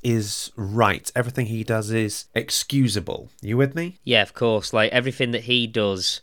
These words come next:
Speaker 2: it's like, "Well, he's saying it, so, so it must be right." So other people outside, they're just like, "Are, are you, are you sure?"
Speaker 1: Yeah. Another thing that I think you can see is a hierarchical structure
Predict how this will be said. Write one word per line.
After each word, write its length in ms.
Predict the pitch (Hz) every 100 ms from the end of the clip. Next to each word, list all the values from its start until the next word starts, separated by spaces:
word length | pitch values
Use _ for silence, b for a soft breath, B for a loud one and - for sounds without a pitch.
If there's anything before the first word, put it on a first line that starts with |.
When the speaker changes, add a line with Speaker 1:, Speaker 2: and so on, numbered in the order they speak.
| -
Speaker 2:
it's 200 | 110 113
like, 200 | 101 110
"Well, 240 | 127 92 -
he's 260 | - 120 -
saying 360 | 160 156 104
it, 180 | 92 -
so, 440 | - 104 95 95 - b b
so 180 | - 117
it 120 | 104
must 200 | 165 147
be 100 | 131
right." 280 | 98 92 - 131
So 140 | 156
other 140 | 196
people 300 | 156 139 117
outside, 540 | 117 113 156 151 92 98
they're 100 | 120
just 180 | 110 107
like, 220 | 101 -
"Are, 40 | 92 -
are 20 |
you, 240 | 101 95 90 - 98 -
are 60 |
you 100 | 92
sure?" 320 | 90 113 - - - -
Speaker 1:
Yeah. 240 | 98 90 - -
Another 300 | 143 185 175
thing 340 | 143 165 151 - -
that 200 | 107 135
I 60 | 110
think 260 | 143 131
you 80 | 110
can 140 | -
see 320 | 127 - 123 -
is 160 | 107
a 60 | 120
hierarchical 880 | 110 - 139 135 135 127 - 127 120
structure 680 | - 135 - - 110 98